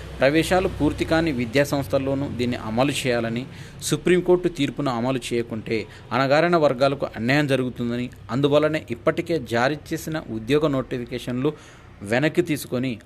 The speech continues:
వర్గీకరణ ప్రకారమే మళ్ళీ విడుదల చేయాలని, డేటాను వర్గీకరించాలని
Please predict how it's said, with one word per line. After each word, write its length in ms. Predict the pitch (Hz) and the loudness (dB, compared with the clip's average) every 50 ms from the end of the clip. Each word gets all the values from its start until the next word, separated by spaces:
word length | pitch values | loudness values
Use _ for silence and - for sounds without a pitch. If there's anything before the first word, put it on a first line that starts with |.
| - - | -10 -4
వర్గీకరణ 560 | 113 117 127 127 151 156 156 156 151 165 170 | 0 0 0 2 0 0 0 0 0 0 0
ప్రకారమే 540 | 170 170 147 131 117 123 120 120 127 127 131 - - | -2 -2 -4 -4 -2 -2 -4 -2 -4 -6 -8 -10 -8
మళ్ళీ 340 | 110 107 113 123 147 160 165 | -6 -4 -2 0 2 2 0
విడుదల 540 | - - 107 117 113 120 127 143 143 143 139 - - - - - | 0 0 -2 -2 0 2 2 2 2 0 -2 -4 -12 -14 -6 -2
చేయాలని, 420 | 113 110 113 117 113 113 117 123 - - - - - 104 | 0 2 2 2 0 0 -2 -4 -8 -10 -16 -18 -6 0
డేటాను 400 | 95 120 123 - - 165 165 160 | 2 4 4 4 4 2 0 0
వర్గీకరించాలని 920 | 135 117 110 104 101 127 117 - 117 113 110 104 110 107 107 107 107 113 | -2 -4 -6 -6 -6 -8 -6 -4 -4 -6 -4 -4 -6 -6 -4 -6 -8 -8